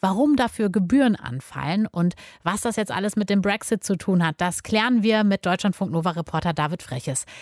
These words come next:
Sag noch mal ganz kurz, reden wir über eBay Kleinanzeigen oder über das große eBay?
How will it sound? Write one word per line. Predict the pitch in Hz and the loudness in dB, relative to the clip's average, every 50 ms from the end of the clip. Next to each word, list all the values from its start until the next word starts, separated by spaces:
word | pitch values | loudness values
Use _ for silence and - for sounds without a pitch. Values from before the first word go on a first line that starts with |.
| - - - - | -20 -20 -14 -6
Sag | - 185 214 | -2 0 2
noch | 262 262 | 4 4
mal | 240 233 226 | 4 2 2
ganz | 214 220 254 - | 0 0 -2 -2
kurz, | - - 254 247 269 - - - | -2 2 2 2 2 0 -2 0
reden | 226 233 240 233 | 2 4 4 4
wir | 226 214 | 4 2
über | 196 214 190 208 190 - | 0 0 0 0 0 0
eBay | - 247 226 247 214 | -2 0 0 0 0
Kleinanzeigen | - - 208 202 240 262 269 - - 233 208 226 240 262 262 | 0 0 -2 0 0 0 -2 0 0 0 0 0 0 0 0
oder | 226 - 185 190 202 202 202 - | 0 -2 0 0 0 0 0 -2
über | 202 180 202 196 | -2 -2 0 0
das | 196 190 - | -2 -4 -4
große | - - 143 139 - 110 - | -6 -4 -4 -4 -4 -6 -8
eBay? | 131 127 127 123 127 - | -8 -6 -6 -6 -8 -10